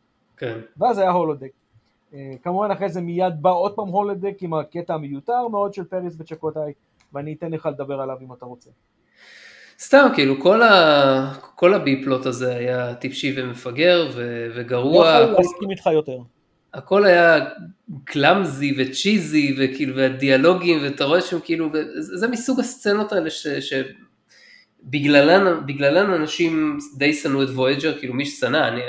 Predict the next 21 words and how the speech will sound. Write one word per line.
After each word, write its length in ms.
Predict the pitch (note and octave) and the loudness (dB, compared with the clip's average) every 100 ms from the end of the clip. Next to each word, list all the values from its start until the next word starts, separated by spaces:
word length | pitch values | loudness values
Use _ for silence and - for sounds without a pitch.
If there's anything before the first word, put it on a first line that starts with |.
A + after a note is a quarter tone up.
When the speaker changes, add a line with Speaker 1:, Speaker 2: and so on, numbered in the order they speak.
| - | -12
Speaker 1:
לא 40 | - | -12
יכול 180 | - | -6
להגיד 160 | C#3 C#3+ | -4 -6
ששנאתי, 560 | - C3 D#3+ A3 - B2+ | -4 0 0 0 -2 -4
אבל 180 | B2 A#2+ | -4 -6
כאילו, 460 | C3+ A#2+ A#2+ A#2 - _ _ _ _ | -6 -6 -4 -6 -10 _ _ _ _
היה 100 | C3+ | 0
להם 140 | D#3 D#3+ D#3 | 2 2 -2
קשה 240 | C3+ D#3+ | -2 0
להתעלם 460 | D#3 D3 B2+ C3 C3+ | 0 0 2 2 2
מזה, 240 | B2+ A#2+ | 0 -4
ביחס 460 | A2 C3 C3+ D#3+ - | -2 0 0 -6 -8
ל-, 100 | B2 | -8
כשאתה 180 | - - | -6 0
רואה 180 | C3 | 2
את 80 | C#3 | 2
זה 60 | C#3 | 0
ב-, 240 | B2+ B2+ - | -2 -4 -4
כשאתה 140 | - | -2
רואה 340 | B2 C#3+ C#3+ | 0 2 2
את 60 | C3+ | 0